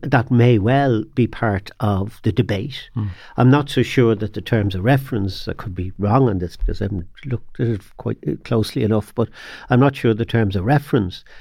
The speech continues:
Speaker 1: for the current group, um, really encompass all of that. But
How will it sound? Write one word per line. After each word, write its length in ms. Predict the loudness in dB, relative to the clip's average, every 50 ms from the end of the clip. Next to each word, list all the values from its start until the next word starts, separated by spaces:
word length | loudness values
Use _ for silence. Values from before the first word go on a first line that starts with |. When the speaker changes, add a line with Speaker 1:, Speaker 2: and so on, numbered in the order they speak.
| -18 -18 -18 -18 -20 -20 -16
Speaker 1:
for 320 | -2 0 2 2 2 0
the 80 | -2 0
current 320 | 2 2 4 4 4 2
group, 440 | 2 0 -2 -2 -4 -6 -10 -14 -16 -8 -4
um, 480 | -4 -2 -2 -2 -2 -2 -4 -6 -8 -12 -16 -18 -16 -14 -14 -14 -14 -6 0
really 420 | 2 2 4 2 0 -2 -4 -8 -12 -20 _ -20 -20 -20 -20 -16
encompass 640 | -14 -8 -8 -6 2 2 2 2 2 -2 -4 -2 0
all 180 | 0 0 0
of 80 | 0 0
that. 240 | -2 -2 -2 -2 2
But 160 | 0 0 0